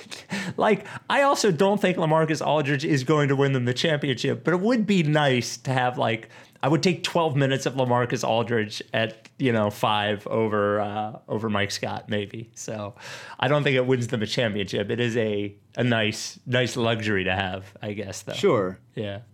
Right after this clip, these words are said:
Speaker 1: Mike, over the, uh, last several years of the pod, as I've become known as a, uh, a pet guy, most notably a dog guy, I get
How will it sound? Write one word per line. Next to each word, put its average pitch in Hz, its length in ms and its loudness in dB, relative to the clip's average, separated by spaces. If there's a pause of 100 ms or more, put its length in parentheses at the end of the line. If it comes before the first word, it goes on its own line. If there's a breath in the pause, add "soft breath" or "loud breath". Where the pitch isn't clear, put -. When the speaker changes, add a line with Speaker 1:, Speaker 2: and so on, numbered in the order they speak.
(160)
Speaker 1:
Mike, 180 220 2
over 165 160 4
the, 143 320 4
uh, 113 380 0
last 135 360 -2
several 123 300 2
years 104 640 0
of 104 160 -4
the 101 80 -2
pod, 87 520 0 (160)
as 104 180 -2
I've 95 160 -2
become 98 500 -2
known 95 300 0
as 98 200 -2
a, 90 320 -2
uh, 85 220 -8
a 110 60 -8
pet 113 320 -4
guy, 87 500 -2
most 101 260 -2
notably 98 420 -2
a 87 80 -2
dog 98 420 -2
guy, 87 340 -8 (420 soft breath)
I 113 100 -2
get 113 440 -2